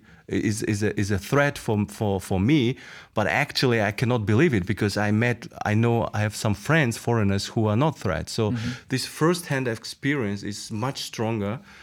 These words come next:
Speaker 1: and they're more resistant to any kind of
Speaker 2: Mm-hmm.
Speaker 1: populism, right? So the, the, and this division is happening across the Europe. It's not
Speaker 2: Mm-hmm.
Speaker 1: only Slovak phenomenon. It's like people in a countryside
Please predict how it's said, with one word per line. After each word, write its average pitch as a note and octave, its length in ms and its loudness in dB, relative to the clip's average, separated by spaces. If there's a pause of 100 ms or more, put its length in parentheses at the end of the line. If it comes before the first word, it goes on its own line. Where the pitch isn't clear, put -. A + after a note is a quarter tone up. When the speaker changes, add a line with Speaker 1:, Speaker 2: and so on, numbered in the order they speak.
(160)
Speaker 1:
and G#2+ 160 -2
they're A2+ 160 0
more A#2+ 300 2
resistant A2 540 0
to A2+ 120 0
any A2 240 0
kind G#2 240 -2
of G2 60 -4
Speaker 2:
Mm-hmm. - 180 -6
Speaker 1:
populism, F2+ 580 -2 (640)
right? A#2 240 -2 (160)
So A#2+ 260 0 (380)
the, B2 240 2 (720)
the, A2+ 220 0 (880)
and B2 160 2
this G3 180 4
division C3+ 540 2
is A2 140 -2
happening B2+ 360 0
across A#2+ 380 0
the G#2+ 100 2
Europe. G#2 480 2
It's - 160 -2
not E3 80 4
Speaker 2:
Mm-hmm. B2 120 4
Speaker 1:
only A2+ 240 4
Slovak B2+ 500 0
phenomenon. G2+ 680 0
It's G2 140 -4
like G#2+ 240 -2 (560)
people G3+ 320 2
in D3 100 4
a A#2+ 60 0
countryside E3+ 800 -2